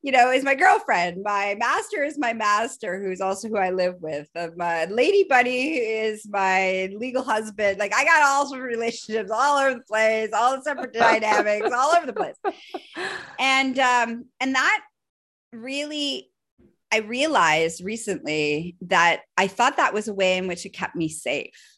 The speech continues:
Speaker 1: that basically I could control how others saw me.
Speaker 2: Mm.
Speaker 1: And so when I'm spending time with this person, this, they get this aspect of me. When I'm spending time with this person, they get this aspect of me. And, and,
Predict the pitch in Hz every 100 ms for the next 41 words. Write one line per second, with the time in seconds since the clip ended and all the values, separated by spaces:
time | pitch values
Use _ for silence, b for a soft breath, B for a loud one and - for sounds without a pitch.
0 | _ _ _ - B B B - 190 180
1 | - 208 240 269 285 277 240 220 - 185
2 | 190 - - 180 - - 196 208 208 202
3 | 196 - 180 170 170 - 160 156 151 156
4 | - 131 143 135 98 - - _ _ _
5 | _ _ - - 147 156 180 180 151 139
6 | - 143 B B B B B B _ 226
7 | 214 208 202 214 - - 254 226 226 220
8 | 214 220 226 214 214 214 202 196 330 -
9 | 285 226 247 226 254 - 233 214 202 220
10 | - 139 170 - 147 - 139 131 135 143
11 | 147 - 151 156 190 190 233 415 - 277
12 | 233 180 170 165 170 214 - 165 170 -
13 | 165 - 165 156 156 151 160 165 175 175
14 | 175